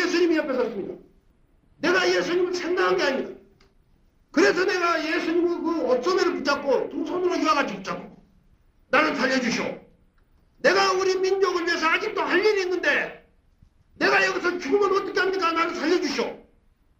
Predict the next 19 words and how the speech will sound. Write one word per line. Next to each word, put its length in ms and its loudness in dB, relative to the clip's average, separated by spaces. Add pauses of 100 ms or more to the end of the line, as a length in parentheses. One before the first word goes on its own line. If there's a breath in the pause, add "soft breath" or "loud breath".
(500)
이와 200 4
같이 300 0
예수에게 720 -2
매달린 480 0
그 80 -6
순간에 640 0 (240)
펑 300 0
소리가 380 -4
나면서 400 0
눈에 260 0
빛깔이 320 -2
들었습니다. 400 -6 (840)
그러니까 480 2
옆에 200 -2
섰던 300 -6
사람들이 540 0
비행기를 380 0
하고 160 -4
뛰어나갔습니다. 640 -6